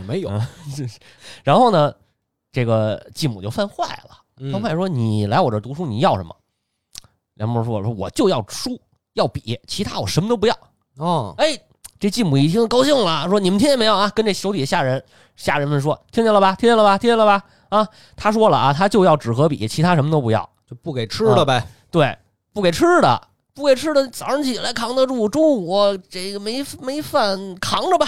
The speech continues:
Speaker 2: 能扛住，晚上还在没饭还能扛，
Speaker 1: 嗯。
Speaker 2: 扛到第二天就快扛不住了。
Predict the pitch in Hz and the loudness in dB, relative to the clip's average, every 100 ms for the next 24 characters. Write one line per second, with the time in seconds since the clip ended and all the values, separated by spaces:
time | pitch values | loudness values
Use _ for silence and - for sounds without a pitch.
0 | - 262 294 262 285 170 170 156 277 320 | -4 -10 -10 -10 -8 -8 -6 0 0 0
1 | 262 330 - 247 226 240 262 202 - 294 | -4 -4 -4 -4 -4 -6 -4 -4 -2 -2
2 | 330 285 233 - _ _ - 135 131 120 | -2 -2 -2 -4 _ _ -20 -10 -8 -4
3 | 127 - 302 294 254 254 254 233 214 202 | 0 2 2 2 2 2 0 -2 -2 -2
4 | 226 233 170 135 | 0 0 -2 -4